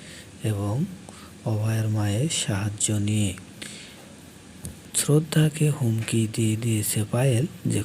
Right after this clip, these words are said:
খুব দ্রুতই শ্রদ্ধাকে এই বাড়ি থেকে বের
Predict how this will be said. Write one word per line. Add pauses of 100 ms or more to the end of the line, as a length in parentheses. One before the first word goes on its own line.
খুব (140)
দ্রুতই (680)
শ্রদ্ধাকে (200)
এই (100)
বাড়ি (100)
থেকে (180)
বের